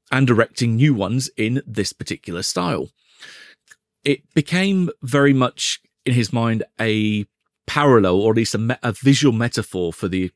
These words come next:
associated with the destruction of advancement and sophistication, because they saw that, uh, the classical empire or classical architecture as being like the pinnacle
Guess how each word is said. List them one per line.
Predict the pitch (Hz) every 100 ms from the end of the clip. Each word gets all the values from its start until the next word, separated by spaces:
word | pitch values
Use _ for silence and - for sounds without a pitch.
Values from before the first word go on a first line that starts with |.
| -
associated | 107 120 107 104 95
with | 101 98
the |
destruction | 101 - 147 - 131
of | 104 104
advancement | 92 104 110 - 101 -
and | 95
sophistication, | 95 - - 92 - 92 - - - - - - - -
because | - 92 -
they | 95 90
saw | - 92 87 85
that, | 95 87 - 87
uh, | 82 80 82
the | 104 92 -
classical | 110 - - 92
empire | 90 90 90 85
or | 82
classical | - 101 - 92
architecture | 87 82 - 95 - 87
as | -
being | 90 90
like | 82
the | 104
pinnacle | - 117 - 90